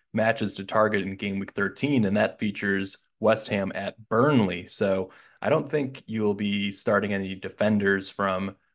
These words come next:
West Ham in the outfield, but, you know, Areola could be good for a potential six-pointer in this one. But I think if you have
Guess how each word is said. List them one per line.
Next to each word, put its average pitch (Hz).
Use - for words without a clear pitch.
West 98
Ham 98
in 98
the 98
outfield, 98
but, 98
you 120
know, 104
Areola 123
could 123
be 113
good 110
for 104
a 101
potential 107
six-pointer 101
in 101
this 110
one. 92
But 98
I 98
think 110
if 101
you 107
have 101